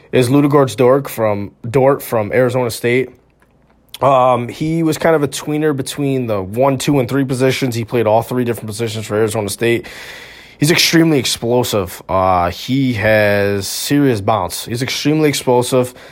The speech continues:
Uh, he's from Canada. But the one thing that he really, really does struggle with is shooting the basketball. Um, it was a little surprising seeing him declare for draft,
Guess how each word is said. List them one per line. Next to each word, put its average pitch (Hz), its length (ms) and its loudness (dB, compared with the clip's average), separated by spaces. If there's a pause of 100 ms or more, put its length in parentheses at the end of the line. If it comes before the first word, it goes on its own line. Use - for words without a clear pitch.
(220)
Uh, 110 140 2
he's 110 120 0
from 127 200 -2
Canada. 120 580 0 (480)
But 131 140 0
the 135 80 2
one 139 200 2
thing 147 140 2
that 139 80 4
he 131 80 2
really, 139 380 4
really 135 240 2
does 123 200 0
struggle 117 320 -2
with 110 140 -4
is 104 80 -4
shooting 117 300 -4
the 104 80 -6
basketball. 87 540 -8 (140)
Um, 92 480 -2 (800)
it 123 80 2
was 131 140 6
a 123 60 4
little 131 180 4
surprising 127 560 2
seeing 123 380 -4
him 123 120 -2
declare 113 300 -2
for 110 140 -6
draft, 107 520 0